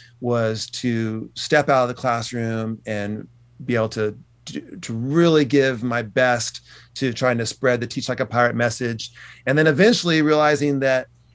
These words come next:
now that I had spread my message, it was time to turn my focus towards trying to amplify the voices of other educators who were doing,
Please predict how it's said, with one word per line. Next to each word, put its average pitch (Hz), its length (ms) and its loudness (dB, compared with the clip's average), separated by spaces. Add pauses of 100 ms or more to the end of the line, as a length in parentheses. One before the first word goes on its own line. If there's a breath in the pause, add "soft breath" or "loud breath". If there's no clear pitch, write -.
(360)
now 160 300 2
that 147 120 0
I 151 100 2
had 156 120 0
spread 156 240 -2
my 180 180 0
message, 147 520 -4
it 151 100 -8
was 139 160 0
time 139 300 0
to 127 100 -4
turn 143 280 -4
my 131 100 0
focus 131 420 -2
towards - 280 -8
trying 127 180 -6
to 123 100 -6
amplify 123 400 -4
the 113 80 -4
voices 117 340 -4
of 117 100 -6
other 127 200 2
educators 113 800 -2
who 113 160 -6
were 110 140 -4
doing, 120 360 -6